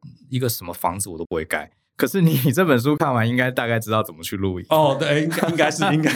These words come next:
Speaker 2: 是。
Speaker 1: <laughs> 所以它可能比我们教科书还要再厉害，更实用一点。
Speaker 2: <laughs> 呃，
Speaker 1: 对啊，对啊。
Speaker 2: 呃，
Speaker 1: 好啊。
Speaker 2: 最后，等一下，我最后我宣传一下我的社团。
Speaker 1: 哦，好啊，好，欢迎。
Speaker 2: 对，对，对。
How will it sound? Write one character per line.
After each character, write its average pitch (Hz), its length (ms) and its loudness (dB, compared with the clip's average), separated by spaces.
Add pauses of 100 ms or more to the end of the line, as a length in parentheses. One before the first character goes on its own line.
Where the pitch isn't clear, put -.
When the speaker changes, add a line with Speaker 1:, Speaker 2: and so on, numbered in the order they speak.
(140)
Speaker 2:
是。 147 140 -4
Speaker 1:
<laughs> - 0 -
所 156 120 4
以 175 80 2
它 151 220 2
可 165 160 -2
能 123 200 4
比 127 120 4
我 113 80 4
们 107 80 0
教 135 160 0
科 127 200 2
书 131 200 -4
还 117 80 2
要 107 60 0
再 123 140 -2
厉 120 140 2
害， 104 240 2 (100)
更 139 180 2
实 - 260 -2
用 110 240 4
一 101 60 0
点。 185 200 -2 (100)
Speaker 2:
<laughs> - 100 -20
呃， 87 320 -8 (200)
Speaker 1:
对 90 120 0
啊， 87 180 -4
对 - 100 -14
啊。 - 180 -14 (220)
Speaker 2:
呃， 180 80 4
Speaker 1:
好 98 120 4
啊。 107 60 4
Speaker 2:
最 214 180 4
后， 208 100 2
等 190 100 -2
一 190 60 -2
下， - 80 -12 (100)
我 - 100 0
最 208 180 0
后 196 160 2
我 117 180 0
宣 170 180 2
传 117 220 -2
一 117 40 -2
下 110 440 -2
我 95 160 -8
的 95 380 -4 (280)
社 131 220 2
团。 85 220 -10 (400)
Speaker 1:
哦， 104 200 2
好 104 180 2
啊， 113 180 4
好， 90 180 -2
欢 101 180 0
迎。 131 80 2
Speaker 2:
对， 120 120 2
对， 117 160 0
对。 113 240 -6